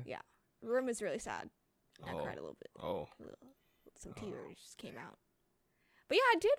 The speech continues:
Speaker 1: watch it.
Speaker 2: I'm proud of
Speaker 1: It was
Speaker 2: you. Good
Speaker 1: interesting. It
Speaker 2: job.
Speaker 1: was
Speaker 2: Good
Speaker 1: interesting.
Speaker 2: job.
Speaker 1: I know. I was
Speaker 2: All right.
Speaker 1: like, "I did it."
Speaker 2: And then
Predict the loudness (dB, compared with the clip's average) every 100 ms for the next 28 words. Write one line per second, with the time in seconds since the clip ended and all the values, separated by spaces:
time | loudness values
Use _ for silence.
0 | 8 6 4 2 4 2 -2 -10 _ _
1 | _ _ -8 -4 2 2 2 0 -2 -4
2 | -6 -6 2 8 10 8 6 -2 -2 0
3 | 2 4 2 -2 -2 0 6 10 10 8
4 | 2 -6 -2 2 4 4 2 -2 -16 _
5 | -20 -20 _ -10 -4 -2 0 -2 -2 -6
6 | -6 -14 -20 -20 _ 2 6 8 6 0